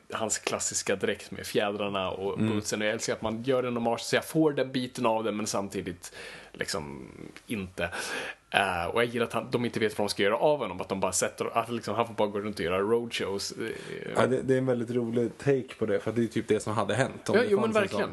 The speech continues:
Speaker 2: sån.
Speaker 1: Eh,
Speaker 2: Ja.
Speaker 1: definitivt. Så jag, så jag bara älskar den biten. Men sen när Red Skull väl dyker upp, och, och ingenting mot, eh, Hugo Weaving, han är skitbra, liksom.
Speaker 2: Mm.
Speaker 1: Eh, men,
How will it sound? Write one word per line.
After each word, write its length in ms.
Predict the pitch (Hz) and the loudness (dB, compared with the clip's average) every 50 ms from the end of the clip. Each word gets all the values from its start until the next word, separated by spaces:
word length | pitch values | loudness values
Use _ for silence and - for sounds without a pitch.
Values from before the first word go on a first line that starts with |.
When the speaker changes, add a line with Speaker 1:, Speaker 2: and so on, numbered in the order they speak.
| - - - | -6 -4 2
Speaker 2:
sån. 100 | 147 143 | 4 4
Speaker 1:
Eh, 60 | 143 | 4
Speaker 2:
Ja. 180 | 143 139 101 - 143 143 | 4 2 0 -4 0 2
Speaker 1:
definitivt. 480 | 202 196 - 135 117 101 98 87 92 | 2 2 2 0 -4 -4 -6 -6 0
Så 80 | 123 117 | 2 2
jag, 160 | 117 117 113 | 2 2 2
så 60 | 131 120 | 0 0
jag 60 | 120 | 2
bara 200 | 135 127 120 120 - - - - - | 2 2 2 0 -2 -8 -18 -6 -2
älskar 280 | 156 139 127 - 135 120 | -2 -2 0 0 0 0
den 120 | 107 107 | 0 0
biten. 220 | 120 110 - - | -2 -4 -2 -2
Men 100 | 127 139 | 0 0
sen 180 | 139 - 160 156 | 2 2 2 2
när 120 | 147 143 135 | 2 2 2
Red 200 | 139 131 131 - | 2 0 0 0
Skull 200 | - 135 120 107 | -2 -2 0 0
väl 180 | 104 98 98 92 | 0 0 0 0
dyker 260 | 101 95 95 - 117 | 0 -2 0 0 0
upp, 140 | 110 - - | 0 0 0
och, 540 | - - - 180 156 151 185 - - 190 190 | -2 0 2 2 2 2 0 -2 -2 0 2
och 80 | 170 | 2
ingenting 400 | 151 147 156 156 156 160 139 123 | 4 4 2 2 2 0 0 2
mot, 440 | 120 117 113 113 - - _ - 113 | 0 -2 -2 -4 -8 -10 _ -4 -2
eh, 280 | 110 98 92 92 92 95 92 - - - - - - - - - - - | 0 0 0 0 -2 -4 -6 -10 -12 -12 -12 -12 -14 -16 -18 -14 -4 -2
Hugo 300 | 123 113 107 110 110 127 | 0 0 2 2 2 2
Weaving, 220 | 147 151 131 107 101 | 2 2 0 0 0
han 120 | 110 113 | 0 0
är 40 | 120 | 2
skitbra, 640 | - - 143 117 107 - - - 180 151 107 82 - - - | 2 2 0 0 0 -2 0 2 4 4 4 2 -4 -6 -6
liksom. 340 | - 120 110 104 101 101 95 - - | -2 0 2 2 2 0 -2 -4 -4
Speaker 2:
Mm. 280 | - 104 113 113 113 110 | -2 0 2 2 2 2
Speaker 1:
Eh, 40 | 110 | 0
men, 280 | 107 117 123 127 123 | 0 0 -2 -2 -2